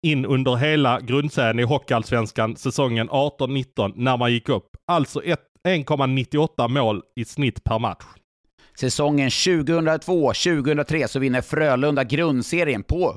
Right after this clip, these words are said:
Speaker 2: hundratre poäng.
Speaker 1: Den här gillar jag. Filip Johansson, Ulla Palve, Ret Rakhshani och Ludvig Rensfeldt har alla skjutit etthundratre skott under grundseriesäsongen. Tillsammans har dessa fyra herrar fått ihop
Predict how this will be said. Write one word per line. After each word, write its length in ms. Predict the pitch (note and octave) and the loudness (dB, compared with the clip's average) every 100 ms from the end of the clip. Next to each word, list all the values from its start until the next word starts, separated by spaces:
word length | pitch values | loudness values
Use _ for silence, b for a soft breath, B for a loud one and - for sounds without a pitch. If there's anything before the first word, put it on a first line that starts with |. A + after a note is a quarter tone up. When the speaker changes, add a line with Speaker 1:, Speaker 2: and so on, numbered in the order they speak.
| D#2+ | 0
Speaker 2:
hundratre 880 | E3+ G3+ E3+ D3+ D#3+ D3+ C#3+ C#3 A2+ | 2 2 0 0 0 0 0 0 0
poäng. 560 | - C3 A#2 F#2 E2+ - _ _ B B B B | 0 2 0 -2 -10 -16 _ _ B B B B
Speaker 1:
Den 140 | C3+ D#3 | 0 4
här 160 | G3 | 4
gillar 300 | F#3+ F3+ C3+ | 4 4 4
jag. 240 | C3 G2 - _ b - | 2 0 -6 _ b -10
Filip 440 | - G#3 G#3 G3+ | -2 0 2 2
Johansson, 640 | G#3+ G#3 C#3+ - C3 E3+ - - - | 4 4 2 2 0 0 -6 -10 0
Ulla 300 | F3+ F3 D#3 | 4 4 2
Palve, 580 | E3 F3 E3+ A#2 B2+ - | 2 2 2 2 0 0
Ret 300 | C#3+ G3 - | 0 0 0
Rakhshani 580 | E3 - G3 C3 A2+ B2+ | -4 0 0 2 0 -2
och 200 | D3 - C#3 | -2 -4 0
Ludvig 420 | D#3 C3+ B2+ B2+ | 0 2 0 0
Rensfeldt 420 | C#3+ D3 A#2+ G#2+ | 0 0 -2 -2
har 120 | B2+ | 0
alla 220 | D3+ D#3 | 2 0
skjutit 480 | - D3+ D#3 - - | 0 -2 -2 -4 -4
etthundratre 840 | F#3+ - E3 D#3 B2+ B2+ - D3 | -4 -2 0 0 0 -2 0 0
skott 360 | - - C3+ - | -2 -2 -2 0
under 240 | F3 C#3+ C3 | 0 2 2
grundseriesäsongen. 1040 | C3+ C#3+ - C3+ G#2+ B2 A2 G#2+ G2+ G2 - b b - | 0 0 0 0 0 -2 -4 -2 -2 -8 -10 b b -4
Tillsammans 680 | E3 - F#3+ C#3+ C#3+ - - | -2 2 2 2 0 -4 -8
har 280 | E3 D3+ B2+ | 0 0 2
dessa 380 | E3 - C3 - _ - | 0 0 -2 -2 _ -20
fyra 380 | - D3 D#3+ B2 | -4 -2 0 2
herrar 280 | C#3 C3 | 2 0
fått 280 | G#2+ D3+ - | -2 -4 -2
ihop 400 | B2 C#3 A2 - | 0 2 0 -4